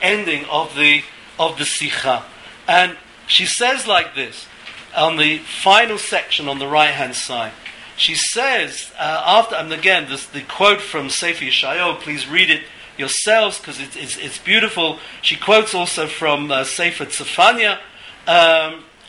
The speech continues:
and again, I'll read it in the English. "Only then, when there will be an end of idolatry, that is,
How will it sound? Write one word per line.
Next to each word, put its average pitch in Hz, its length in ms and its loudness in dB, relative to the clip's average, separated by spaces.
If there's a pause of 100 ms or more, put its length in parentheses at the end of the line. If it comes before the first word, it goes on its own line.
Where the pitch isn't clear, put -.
and 170 180 2
again, 247 220 0
I'll 196 100 0
read 233 180 0
it 202 120 -2
in 175 80 -6
the 156 120 2
English. 123 320 -6 (360)
"Only 262 300 6
then, 226 320 4
when 160 160 -4
there 156 100 -2
will 165 160 -6
be 175 140 0
an 156 80 0
end 220 240 0
of 220 100 -2
idolatry, 170 840 0
that 208 200 6
is, 220 420 0